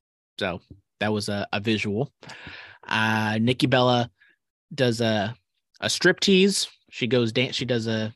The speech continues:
a dancing coach, and she does, like, a, a pole dance with, like, a, a cage descending from the ceiling. Uh, so yeah, that was a bachelorette party.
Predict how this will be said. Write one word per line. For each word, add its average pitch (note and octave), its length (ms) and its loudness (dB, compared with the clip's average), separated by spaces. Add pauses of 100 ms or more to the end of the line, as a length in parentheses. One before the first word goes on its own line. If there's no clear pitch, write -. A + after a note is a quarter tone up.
(100)
a G#2+ 80 -6
dancing A#2+ 360 -2
coach, A#2+ 300 -2
and G2+ 140 -4
she A2 100 -6
does, G#2+ 180 -6
like, G#2 120 -4
a, G#2 180 -4 (140)
a - 80 -8
pole A#2+ 260 -2
dance A2+ 500 -2
with, A2 200 -8
like, G2+ 120 -8
a, G2+ 120 -8 (260)
a - 100 -12
cage C3+ 460 -2
descending C3 480 -2
from C3+ 160 0
the B2+ 60 -2
ceiling. B2 480 -2 (800)
Uh, A2 500 -2 (640)
so - 100 -2
yeah, C3 120 4
that A#2+ 80 2
was B2 100 0
a C3+ 60 -4
bachelorette C3 440 2
party. A#2+ 360 -2